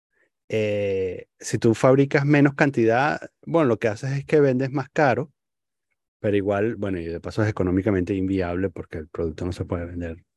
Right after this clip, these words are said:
tan caro, nadie te lo va a comprar. Eh, eh, al final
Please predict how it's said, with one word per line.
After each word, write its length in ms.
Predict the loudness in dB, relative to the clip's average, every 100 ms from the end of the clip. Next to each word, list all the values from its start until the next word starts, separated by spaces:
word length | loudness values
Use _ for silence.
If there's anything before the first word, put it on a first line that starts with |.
| _
tan 160 | -6
caro, 260 | -4 -4 -4 _ -6
nadie 200 | -4 -2
te 80 |
lo 80 | -2
va 60 | -4
a 20 |
comprar. 260 | -4 -8 -8 -12 -20 -20 -20 -20 _ _ 4
Eh, 520 | 6 10 10 8 6 _ -20 -20 _ _ _ _ _ _ _ _ _ _
eh, 1120 | -4 -2 -2 -2 -2 -4 -6 -10 -12 -14 -16 -14
al 240 | 0 2 2
final 760 | 4 4 6 6 8 8 6